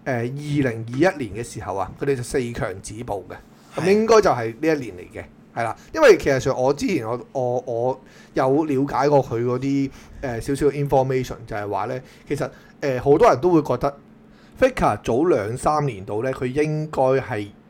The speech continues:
Speaker 1: 會退休，即係佢有考慮退休呢一件事㗎啦。咁就，呃，所以係冇人會估到佢仲可以捱多呢兩三年，仲留咗喺T one咁耐咯。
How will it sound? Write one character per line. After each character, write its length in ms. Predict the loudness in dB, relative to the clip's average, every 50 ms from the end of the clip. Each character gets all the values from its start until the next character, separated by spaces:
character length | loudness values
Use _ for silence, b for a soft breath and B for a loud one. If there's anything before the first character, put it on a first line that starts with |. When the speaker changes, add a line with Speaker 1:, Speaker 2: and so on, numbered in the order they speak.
| -12
Speaker 1:
會 260 | -10 -6 -6 -4 -4 -4
退 260 | -4 -4 -2 -2 -2
休， 120 | -2 -2
即 80 | 0 2
係 40 | 4
佢 60 | 6 6
有 100 | 6 6
考 260 | 4 2 2 2 4
慮 180 | 4 4 2 0
退 220 | -2 -4 -4 -2 -2
休 160 | -2 -2 -2
呢 60 | -2
一 260 | -4 -6 -6 -10 -12 -14
件 100 | -14 -14
事 160 | -14 -12 -12
㗎 240 | -12 -12 -10 -10 -10
啦。 140 | -10 -12 -14 B B B B B 0
咁 80 | 4
就， 260 | 6 6 8 6 6 B B B B B -6
呃， 280 | -4 -2 -2 -2 -2 -4 -2
所 160 | 4 6 6
以 220 | 6 6 2 -2 -4 -4
係 140 | -2 0 0
冇 280 | 2 2 4 4 6 6
人 160 | 4 4 2 0
會 120 | 0 -2
估 200 | -2 -2 0 0
到 80 | 2 4
佢 120 | 4 2
仲 180 | 2 2 -2 -2
可 140 | 0 2 2
以 60 | 2
捱 300 | 0 0 -2 -4 -4 -4 0
多 240 | 2 2 4 4
呢 140 | 4 2 0
兩 240 | 0 -2 -4 -6 -2
三 200 | 0 2 2 2
年， 120 | 0 -4 -8
仲 180 | -8 -8 -6
留 140 | -6 -6 -6 -6
咗 100 | -8 -8
喺 40 |
T 200 | -8 -6 -6 -4 -4
one 160 | -4 -4 -6
咁 100 | -6 -8
耐 320 | -8 -8 -8 -8 -8 -8 -8
咯。 140 | -12 -14